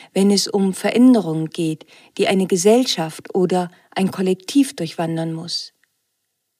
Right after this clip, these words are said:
Ich schaute mich in der Bibliothek um, und mein Blick fiel auf einige der Büsten, die zwischen den Tischen und Regalen auf ihren Sockeln standen. Büsten von berühmten Männern und Frauen.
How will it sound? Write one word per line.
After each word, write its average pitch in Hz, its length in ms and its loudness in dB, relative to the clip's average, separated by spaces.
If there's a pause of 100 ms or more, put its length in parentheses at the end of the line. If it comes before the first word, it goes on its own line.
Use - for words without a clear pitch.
(400)
Ich - 160 -4
schaute 220 300 0
mich 247 180 0
in 226 100 0
der 220 80 0
Bibliothek 196 640 -4
um, 170 420 -10 (840)
und 175 160 -6
mein 190 180 0
Blick 208 280 -2
fiel 226 300 -4
auf 185 140 -6 (100)
einige 196 380 -2
der 190 120 -4
Büsten, 190 560 -6
die 170 220 -10
zwischen 185 340 -4
den 180 200 -4
Tischen 220 380 -4
und 175 200 -8
Regalen 185 560 -2 (320)
auf - 180 -6
ihren 190 220 0
Sockeln 202 360 -2
standen. 175 680 -10 (720)
Büsten 254 640 0
von 196 240 -4
berühmten 202 580 -2
Männern 202 460 -4
und 190 160 -12
Frauen. 170 560 -10